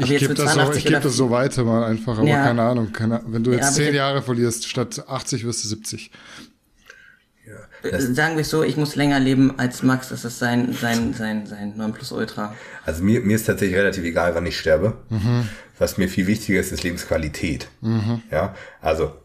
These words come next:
Speaker 3: ich meine, wenn ich, wenn ich von jetzt auf gleich weg bin, bin ich halt weg. Das so, bin ich halt so, Punkt.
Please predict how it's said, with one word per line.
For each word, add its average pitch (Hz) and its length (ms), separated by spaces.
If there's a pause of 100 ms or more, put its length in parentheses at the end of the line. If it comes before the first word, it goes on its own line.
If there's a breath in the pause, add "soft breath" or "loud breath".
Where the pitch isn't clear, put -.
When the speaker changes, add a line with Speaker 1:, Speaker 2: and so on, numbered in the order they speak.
(120)
Speaker 3:
ich 87 120
meine, 92 160
wenn 92 140
ich, - 200
wenn 90 100
ich 90 100
von 92 140
jetzt 98 160
auf 92 100
gleich 90 260
weg 110 200
bin, 87 120
bin 87 120
ich 82 100
halt 82 160
weg. 92 220
Das - 340
so, 76 340
bin 80 100
ich - 80
halt - 120 (220)
so, - 260 (160)
Punkt. - 260